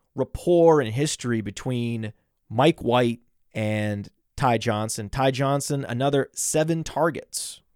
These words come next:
That's now thirty-plus targets he's received from Mike White. And this Jets offense is bananas. It, it, it's why I'm streaming Mike White every week. <laughs>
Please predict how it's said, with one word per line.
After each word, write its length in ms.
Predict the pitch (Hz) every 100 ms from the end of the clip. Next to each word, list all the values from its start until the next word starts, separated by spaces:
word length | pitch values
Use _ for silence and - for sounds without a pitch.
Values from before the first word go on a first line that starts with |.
| _ _
That's 520 | 107 135 143 - -
now 480 | 143 135 127 123 107 _ _ _
thirty-plus 1000 | - - 180 185 196 - - 180 185
targets 880 | - - 165 151 127 - - - - _ _
he's 300 | - 147 143
received 760 | 135 - - 147 123 113 107 - _ _ _
from 640 | - 135 131 120 113 107 - _ _ -
Mike 260 | 117 120
White. 300 | 104 87 - - _ _ _ - _ _ _
And 320 | 123 110 101
this 200 | 98 -
Jets 380 | - - - -
offense 640 | 113 143 - 58 - - - _ _
is 300 | 117 120 117
bananas. 1080 | 110 104 107 104 92 98 82 62 - - - _ _ -
It, 220 | 139 143
it, 400 | 135 131 123 120
it's 220 | 127 147 156
why 320 | 143 165 190
I'm 140 | 180
streaming 480 | 165 - 170 190 185
Mike 220 | 180 180
White 280 | 165 202 233
every 180 | 185 135
week. 440 | 139 165 151 -
<laughs> 60 | 906